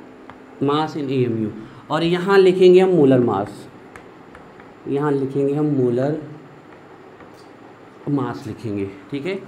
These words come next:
यहाँ हम लिखेंगे mass एएमयू, mass in molar mass, ठीक है। Hydrogen बताओ, वन एएमयू,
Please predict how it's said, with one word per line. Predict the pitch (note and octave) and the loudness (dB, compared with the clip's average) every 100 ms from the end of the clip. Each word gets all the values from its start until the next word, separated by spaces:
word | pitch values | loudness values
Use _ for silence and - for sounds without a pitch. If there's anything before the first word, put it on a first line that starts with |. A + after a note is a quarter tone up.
| - - - - - - | -20 -20 -20 -20 -16 -12
यहाँ | C3+ D3+ D3+ | -8 -8 -4
हम | D#3 | -2
लिखेंगे | D3 D#3 D#3+ D3+ - - - - - - C#3 | -2 -4 -4 -6 -12 -18 -20 -20 -20 -10 -6
mass | C#3+ D3+ D3 | -4 -6 -6
एएमयू, | C3+ C3 D3 E3+ | -4 0 0 2
mass | C#3 C3+ D3 | 2 2 0
in | C3+ | -4
molar | B2 A2+ | -4 -6
mass, | A2+ A2+ - - - - - - - | -8 -8 -12 -18 -20 -20 -20 -20 -12
ठीक | D#3 D#3 | -6 0
है। | G#3+ - - - - - - - - - - - - - - - | 0 -2 -8 -18 -20 -20 -20 -20 -20 -20 -20 -20 -20 -20 -12 2
Hydrogen | E3 F#3+ F#3+ F#3 D#3+ A#2 - - | 8 10 10 10 8 2 -2 -6
बताओ, | C#3+ F3+ E3 A2+ - - - - - - - - - - - - - - - | 2 6 6 4 -4 -16 -20 -20 -20 -20 -20 -20 -20 -20 -20 -20 -20 -20 -10
वन | B2+ D#3 F3+ G#3 - | 0 4 6 4 2
एएमयू, | D3+ C3+ A#2+ A2 G#2 | 2 2 2 -2 -6